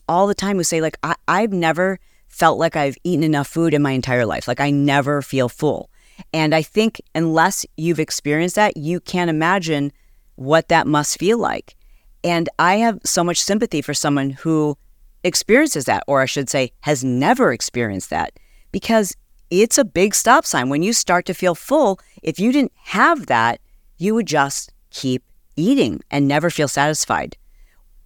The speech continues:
Other side effects related to this class of drug include vomiting, constipation, diarrhea,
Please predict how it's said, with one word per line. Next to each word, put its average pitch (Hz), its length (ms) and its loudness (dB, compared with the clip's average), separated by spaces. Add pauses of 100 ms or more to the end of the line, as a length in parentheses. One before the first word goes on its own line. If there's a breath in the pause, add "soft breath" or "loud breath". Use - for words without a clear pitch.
Other 202 180 6
side 175 260 0
effects 160 360 -4
related 139 580 0
to 135 300 -2
this 127 160 -4
class 120 280 0
of 113 100 -8
drug 139 220 0
include 113 380 -8 (260)
vomiting, 165 600 2 (140)
constipation, 156 1040 -4 (340)
diarrhea, 160 960 0